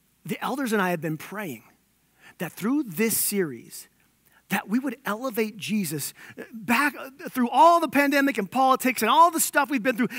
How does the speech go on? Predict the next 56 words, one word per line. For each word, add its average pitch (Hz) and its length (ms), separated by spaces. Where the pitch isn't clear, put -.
elevating 302 520
Jesus 247 340
back 254 380
up 247 120
to 220 100
see 269 220
him 226 240
each 311 260
week 247 200
in 175 120
greater 208 440
glory. 165 600
We 240 120
say 269 200
at 214 80
the 226 100
Orchard, 214 400
we 226 80
keep - 220
the 196 100
main 226 560
thing 220 300
the 190 80
main 196 340
thing, 190 260
and 170 80
that's 190 140
Jesus 170 480
above 156 260
all 151 200
things. 131 500
And 196 80
that 226 80
our 214 80
hope 247 320
is 185 120
that, 196 180
that 226 80
you 247 120
would 240 160
see 247 460
Jesus' 196 420
glory, 208 380
that 175 100
you 208 180
would 208 140
see 220 220
the 196 100
great 208 340
power, 214 400
the 180 80
great 214 400
peace 240 340
that 202 100
he 185 160
offers. 208 400